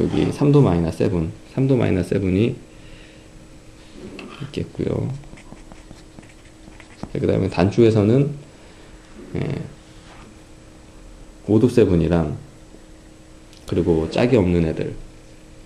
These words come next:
짝이 없는 애들 두 명, 이렇게 육 도 마이너스 세븐 플랫 파이브랑, 예, 칠 도 디미니시 세븐. 저거 보면은 오 도 세븐이랑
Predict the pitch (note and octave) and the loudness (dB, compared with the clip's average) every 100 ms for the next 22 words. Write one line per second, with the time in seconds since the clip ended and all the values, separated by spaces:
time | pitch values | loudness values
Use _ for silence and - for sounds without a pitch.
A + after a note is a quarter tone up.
0 | - - - - - - - A2 G#2 F2 | -20 -20 -20 -20 -20 -12 -6 -2 2 2
1 | D#2+ D#2+ E2 E2+ D#2+ D#2+ G#2 A2+ - - | 0 -2 -4 -4 -4 -4 -6 -8 -18 -20
2 | - - - - - - - - - - | -18 -16 -14 -16 -18 -20 -20 -20 -20 -20
3 | - - G#2 A2 G2+ F#2 F#2 G2+ F#2 - | -8 -2 4 4 4 2 0 0 -4 -2
4 | F2+ E2+ E2 F#2+ G#2+ A#2+ B2 - - - | -4 -2 -4 -2 -2 -6 -8 -8 -6 -8
5 | - A2+ G#2+ E2+ E2 - G2 F2 E2+ G#2 | -4 -4 -2 -4 -4 -8 -8 -6 -4 -6
6 | C3+ - - - - - - - - - | -8 -12 -14 -14 -14 -14 -14 -16 -18 -20
7 | - - - - - - - - - - | -20 -20 -20 -20 -20 -20 -20 -20 -20 -20
8 | - - - - - E2+ F#2 E2 D#2 F#2 | -20 -20 -20 -14 -6 -4 -2 -2 -2 -4
9 | A2 C3+ - - - - - - - - | -4 -6 -14 -20 -20 -20 -20 -20 -20 -14
10 | - - - - - - - - - - | -12 -12 -16 -20 -20 -20 -20 -20 -20 -20
11 | - - - G2+ F2+ - G2 F#2 F2 E2 | -20 -20 -12 -8 -8 -2 -2 0 0 0
12 | F2 G#2 A2 A2+ | -2 -2 -4 -6